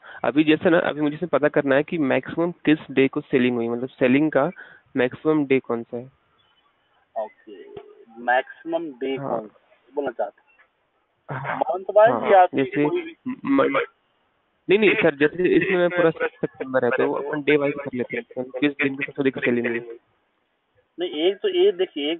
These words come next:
Speaker 2: तो ये पूरा ये अलग-अलग मंथ का, अलग-अलग ईयर का है। तो अगर आप ये चाहते हो कि कौन सा दिन का
Speaker 1: हाँ।
Speaker 2: सर्वे हुआ है, तो उसके लिए सिंपल है कि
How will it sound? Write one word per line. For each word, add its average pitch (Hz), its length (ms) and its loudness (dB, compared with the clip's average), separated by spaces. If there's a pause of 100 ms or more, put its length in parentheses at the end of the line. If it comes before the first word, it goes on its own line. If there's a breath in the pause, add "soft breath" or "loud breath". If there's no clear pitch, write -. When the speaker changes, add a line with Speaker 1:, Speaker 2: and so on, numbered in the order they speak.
Speaker 2:
तो 196 100 2
ये 196 260 0
पूरा 175 280 4
ये 175 280 0
अलग-अलग 170 520 2
मंथ 170 240 0
का, - 160 2
अलग-अलग 160 280 4
ईयर 131 180 0
का - 140 -6
है। - 180 -12 (440)
तो - 60 -20
अगर 147 240 4
आप 185 140 8
ये 196 120 4
चाहते 165 360 4
हो 170 140 2
कि 190 440 -10
कौन 175 260 -2
सा 196 160 4
दिन 160 320 -4
का 175 120 4
Speaker 1:
हाँ। 165 60 4
Speaker 2:
सर्वे - 360 -2
हुआ 120 440 -8
है, - 60 -20 (580)
तो - 60 -14
उसके - 320 -4
लिए 220 120 0
सिंपल 170 500 2
है 131 160 4
कि - 200 -12